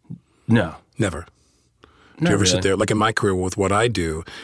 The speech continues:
Speaker 2: where I'll sit there and go, "It's over. You know, I'm never gonna get another job again. It's over."
Speaker 1: But
Speaker 2: Like,
Speaker 1: you,
Speaker 2: like,
Speaker 1: that's
Speaker 2: people never
Speaker 1: crazy.
Speaker 2: win.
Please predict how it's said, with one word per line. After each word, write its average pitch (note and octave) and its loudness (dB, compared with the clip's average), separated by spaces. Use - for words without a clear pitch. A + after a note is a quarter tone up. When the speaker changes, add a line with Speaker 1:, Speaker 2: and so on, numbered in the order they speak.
Speaker 2:
where - -2
I'll - 2
sit - -2
there F#2 0
and E2+ -4
go, E2 -6
"It's G2+ 0
over. D#2 -8
You - -8
know, D2+ -2
I'm F#2 -2
never D#2+ -4
gonna D#2 -8
get D2+ -8
another D2+ -8
job - -10
again. E2 -10
It's - -4
over." D#2+ -10
Speaker 1:
But G#2+ -8
Speaker 2:
Like, A#2 2
Speaker 1:
you, A#2+ 4
Speaker 2:
like, G2 2
Speaker 1:
that's A#2+ -2
Speaker 2:
people G2 0
never F3+ 2
Speaker 1:
crazy. D#3+ -2
Speaker 2:
win. G#2 -8